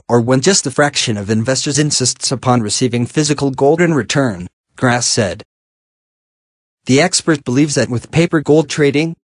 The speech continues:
the established gold exchanges could cease to exist sooner or later.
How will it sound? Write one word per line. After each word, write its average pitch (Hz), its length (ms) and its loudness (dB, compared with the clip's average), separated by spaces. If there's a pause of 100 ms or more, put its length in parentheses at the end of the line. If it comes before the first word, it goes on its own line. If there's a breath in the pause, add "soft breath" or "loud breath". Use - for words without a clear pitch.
the 113 140 0
established 107 580 -4
gold 156 240 4
exchanges 151 640 -2
could 117 220 -4
cease 156 300 2
to 139 160 0
exist 110 360 -4
sooner 160 400 2
or 113 100 0
later. 107 460 -4